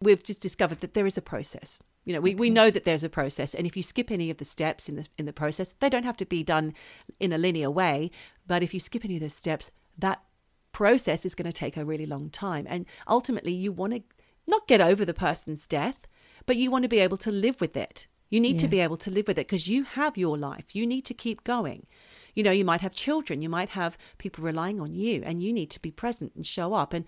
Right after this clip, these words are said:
Speaker 1: for your sake, live your life. So this process is important for that.
Speaker 2: Mm.
Speaker 1: Of course, you're gonna miss y-, your loved one.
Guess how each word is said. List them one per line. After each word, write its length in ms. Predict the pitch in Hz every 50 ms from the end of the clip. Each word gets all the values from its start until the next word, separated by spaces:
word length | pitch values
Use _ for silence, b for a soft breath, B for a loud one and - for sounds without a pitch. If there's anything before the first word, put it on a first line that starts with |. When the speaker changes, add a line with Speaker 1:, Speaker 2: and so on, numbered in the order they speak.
| B B B B B B B B
Speaker 1:
for 120 | - - 233
your 360 | 190 196 233 240 254 262 240
sake, 380 | - - 208 160 143 - - -
live 300 | 180 175 226 262 254 -
your 520 | 156 135 135 170 202 226 247 262 269 269 254
life. 400 | - 170 160 135 - - - -
So 240 | - - 196 185
this 200 | 180 - 240 233
process 460 | - - 262 262 262 - - 180 - -
is 80 | -
important 480 | 170 170 - 202 202 202 - - 156 -
for 120 | - 175
that. 300 | 160 - 170 143 - - - _ _ _ _ 226
Speaker 2:
Mm. 320 | 202 190 185 180 170 170 B B B B B B -
Speaker 1:
Of 100 | 190 -
course, 320 | - - 262 330 339 -
you're 80 | 247 190
gonna 180 | - 160 156
miss 300 | 147 147 147 - - - - _ _ _ _ _ _ -
y-, 160 | 180 175 - -
your 140 | 202 196 175
loved 280 | 160 151 156 - - 160
one. 280 | 143 - - - 180